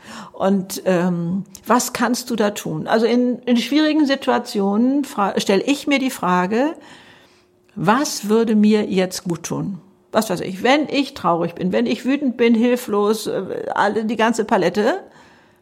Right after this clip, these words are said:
was würde mir jetzt gut tun? Und da hat auch jeder seine anderen Muster, ne? Also, äh,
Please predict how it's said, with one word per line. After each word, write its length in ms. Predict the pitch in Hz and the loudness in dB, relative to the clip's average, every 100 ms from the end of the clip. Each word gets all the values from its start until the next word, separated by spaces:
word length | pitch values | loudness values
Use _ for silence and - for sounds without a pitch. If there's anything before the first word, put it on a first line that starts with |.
| _ _ _ _ - | _ _ _ _ -10
was 680 | 185 226 302 330 - - - | 0 2 2 -2 -8 -10 -8
würde 400 | 190 202 208 196 | -2 0 0 -2
mir 640 | 185 196 202 214 226 226 226 | 0 2 4 4 4 2 -4
jetzt 480 | 185 185 185 - - | 0 0 0 -6 -4
gut 220 | 175 156 | -2 -2
tun? 580 | - - - 208 202 - - - | -4 -8 -6 -8 -10 -18 -20 -10
Und 180 | - 220 | 0 2
da 80 | 233 | 2
hat 200 | 247 - | 2 2
auch 200 | 294 - | 0 0
jeder 260 | 202 156 | 0 2
seine 300 | 151 143 151 | 0 -2 -2
anderen 340 | - 156 143 143 | -2 -4 -4 -4
Muster, 460 | 139 - - - | -6 -8 -8 -10
ne? 280 | 147 220 262 | -4 -2 0
Also, 600 | - 208 196 196 190 175 | 0 2 2 4 4 2
äh, 260 | 80 135 170 | 0 0 0